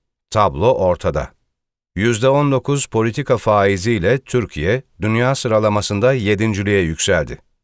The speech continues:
Yerini bile bilmediğim Surinam Cumhuriyeti'nin hemen altında. Kongo'yla başa baş. Haiti'nin biraz üzerinde. Sağ olsun,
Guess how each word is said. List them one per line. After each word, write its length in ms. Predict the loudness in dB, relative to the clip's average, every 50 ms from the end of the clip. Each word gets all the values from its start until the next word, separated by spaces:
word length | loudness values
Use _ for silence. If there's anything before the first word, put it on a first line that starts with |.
| _ _ _ _ _ -14
Yerini 520 | -8 -2 0 0 0 2 0 0 0 0
bile 240 | 0 0 0 0 0
bilmediğim 640 | 0 0 0 0 -2 -2 -2 -2 -2 -2 -2 -4 _ _ _ _ _ -10
Surinam 600 | -8 -4 -4 -2 0 0 0 0 0 0 -2 -2
Cumhuriyeti'nin 760 | -2 -4 -2 -2 -2 -2 0 0 0 0 0 -2 -4 -2 -2
hemen 260 | 0 0 0 0 0
altında. 500 | 0 0 -2 -2 -2 -6 -4 -4 -6 -6 _ _ _ _ _ _ _ _ _
Kongo'yla 680 | 0 0 2 2 2 2 2 2 2 2 2 0 2 0
başa 300 | 0 0 0 -2 -2 -2
baş. 320 | -4 -6 -6 -8 -10 -12 _ _ _ _ _ _ _ _ _ _
Haiti'nin 600 | -2 0 2 2 0 0 0 0 0 0 0 0 0
biraz 300 | 2 2 2 2 0 -2
üzerinde. 580 | -4 -2 -2 -2 -2 -2 -2 -4 -6 -8 -10 _ _ _ _ _ _ _ _ _ _ _ _ _
Sağ 340 | -8 -2 0 2 2 4 2
olsun, 480 | 2 0 -2 -2 -2 -2 -2 -2 -4